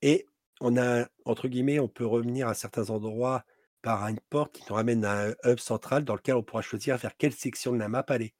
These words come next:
Mais les sections sont en plus interconnectées. Au bout d'un moment, on peut,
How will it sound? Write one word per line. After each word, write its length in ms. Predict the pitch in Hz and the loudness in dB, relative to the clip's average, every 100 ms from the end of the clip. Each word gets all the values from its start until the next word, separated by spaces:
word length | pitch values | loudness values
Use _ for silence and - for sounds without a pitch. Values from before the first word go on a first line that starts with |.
| _ _ _ - | _ _ _ -8
Mais 160 | 110 | -2
les 100 | 120 | -2
sections 400 | - 113 - 147 | 0 -4 -4 -4
sont 240 | 143 - 101 | -4 -8 -4
en 120 | 101 | -4
plus 380 | - - 135 - | -4 -6 -6 -6
interconnectées. 640 | 104 - - 113 104 - | -10 -8 -4 -2 -2 -2
Au 60 | 139 | -2
bout 140 | 107 | -2
d'un 80 | 104 | -2
moment, 260 | 95 107 127 | -2 -2 -4
on 40 | |
peut, 320 | - 110 104 | -6 -8 -8